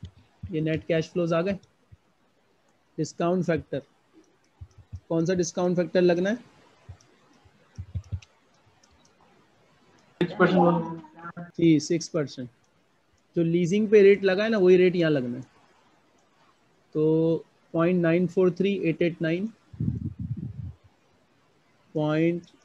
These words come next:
Speaker 1: नाइन फ़ोर थ्री एट एट नाइन, एट थ्री नाइन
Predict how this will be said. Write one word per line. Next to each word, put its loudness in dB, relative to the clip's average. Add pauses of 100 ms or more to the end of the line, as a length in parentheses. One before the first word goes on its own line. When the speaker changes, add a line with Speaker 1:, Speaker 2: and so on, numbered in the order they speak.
Speaker 1:
नाइन -2
फ़ोर -2 (120)
थ्री -4 (1600)
एट -4
एट -4
नाइन, -4 (3750)
एट 0
थ्री 0
नाइन -4